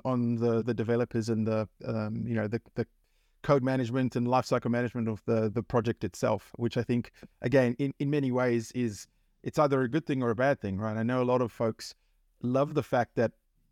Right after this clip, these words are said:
open source prod-, uh, projects, because the source is open, c-, can be audited by anyone,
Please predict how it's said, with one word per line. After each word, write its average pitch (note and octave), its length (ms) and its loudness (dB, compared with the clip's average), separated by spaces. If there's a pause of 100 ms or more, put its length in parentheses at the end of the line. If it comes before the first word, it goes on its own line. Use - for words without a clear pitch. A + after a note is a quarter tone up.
(600)
open D3 240 0
source C#3+ 200 -2
prod-, B2+ 360 0
uh, B2 160 0
projects, B2 580 0 (500)
because C#3+ 320 0
the C3+ 120 2
source D3 300 -2
is B2 200 0
open, D3+ 380 0 (280)
c-, - 60 -20
can C#3 220 2
be A2+ 120 2
audited B2 380 -2
by A#2+ 160 4
anyone, A2 380 -2